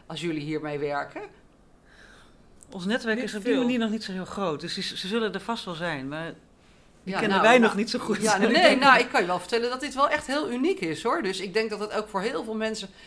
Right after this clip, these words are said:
Speaker 1: heel erg waardevol zal zijn om te zien hoe, hoe jullie hiermee, eh, omgaan. En hoe, hoe gaat dat met jullie broers? Is dat, is dat dan een dagelijkse operatie waar jullie dan,
Speaker 3: Nee.
Speaker 1: eh, met elkaar bespreken?
Speaker 3: Nee.
Speaker 2: Ligt
Speaker 1: Wat,
Speaker 2: ook een
Speaker 1: wat
Speaker 2: beetje
Speaker 1: is
Speaker 2: aan
Speaker 1: zijn
Speaker 2: welke
Speaker 1: rol?
Speaker 2: fase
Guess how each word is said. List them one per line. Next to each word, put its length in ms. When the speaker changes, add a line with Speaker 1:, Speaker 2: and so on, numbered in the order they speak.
Speaker 1:
heel 340
erg 200
waardevol 560
zal 160
zijn 320
om 120
te 80
zien 240
hoe, 300
hoe 180
jullie 260
hiermee, 520
eh, 100
omgaan. 580
En 120
hoe, 300
hoe 120
gaat 160
dat 120
met 180
jullie 180
broers? 520
Is 180
dat, 220
is 160
dat 140
dan 140
een 160
dagelijkse 640
operatie 680
waar 140
jullie 200
dan, 120
Speaker 3:
Nee. 180
Speaker 1:
eh, 140
met 160
elkaar 280
bespreken? 640
Speaker 3:
Nee. 300
Speaker 2:
Ligt 80
Speaker 1:
Wat, 100
Speaker 2:
ook 60
een 60
Speaker 1:
wat 80
Speaker 2:
beetje 160
Speaker 1:
is 60
Speaker 2:
aan 60
Speaker 1:
zijn 120
Speaker 2:
welke 140
Speaker 1:
rol? 100
Speaker 2:
fase 100